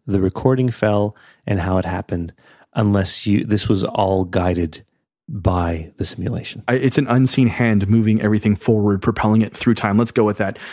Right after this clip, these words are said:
Speaker 2: So let's move on from Walt Disney and Disneyland and really concentrate on Disney World, right? So one of the more interesting things is that there are, uh, two complete hubs, I guess, that are just abandoned, right, at Disney World?
Speaker 1: One I would definitely call a hub.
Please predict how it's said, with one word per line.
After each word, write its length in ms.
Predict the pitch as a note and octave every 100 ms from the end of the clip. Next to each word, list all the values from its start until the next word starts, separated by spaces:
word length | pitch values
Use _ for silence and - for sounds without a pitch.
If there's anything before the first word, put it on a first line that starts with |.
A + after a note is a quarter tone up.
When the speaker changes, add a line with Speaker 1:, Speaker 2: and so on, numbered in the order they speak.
| -
Speaker 2:
So 160 | - E3
let's 220 | E3+ F#3
move 160 | G3 F3
on 140 | C3+
from 160 | - A#2+
Walt 160 | A2
Disney 480 | G2+ G2 G2+ G2+ G2 -
and 280 | G2+ F#2+ F#2
Disneyland 840 | G2+ F#2 G2 F#2+ F#2 F#2 F#2+ - G#2
and 240 | G2+ G2+ A#2
really 260 | B2+ G#3+
concentrate 360 | A3 A3+ - D3+
on 80 | A2
Disney 320 | G#2+ G2+ G2+
World, 320 | F#2 C2+ A2
right? 160 | G#2+ A2+
So 120 | C#3
one 140 | C3+
of 60 | G3
the 60 | G3
more 140 | E3+
interesting 380 | A#2 - G#2 F#2
things 300 | F#2+ F#2+ G2
is 260 | A2 G2+
that 200 | G#2+ G#2 - - - -
there 240 | C3 G#3
are, 280 | E3 A#2+ - _ - -
uh, 160 | G#2+ - -
two 460 | - G#3+ A#3 A#3 _ _ _ _
complete 580 | - C#3 - E3 F#3+ - - _ _ _ _ _ _ _ -
hubs, 340 | - E3+ F3 A#2
I 60 |
guess, 280 | G2+ G2 -
that 300 | - A#2 A2
are 100 | A#2
just 200 | A2 -
abandoned, 520 | G#2+ F#2 A2+ G2+ G2+
right, 280 | G2 A2 A#2 - A#2+
at 100 | A#2+
Disney 180 | C3+
World? 240 | D#3 F3+ - _ _ _ _ _ _ _ _ _
Speaker 1:
One 340 | - D3+ A3 C#4
I 40 |
would 180 | G#3 C3+
definitely 320 | C#3+ C#3+ B2
call 280 | - A#2 G#2+
a 60 |
hub. 420 | F#2+ - A#2 C3+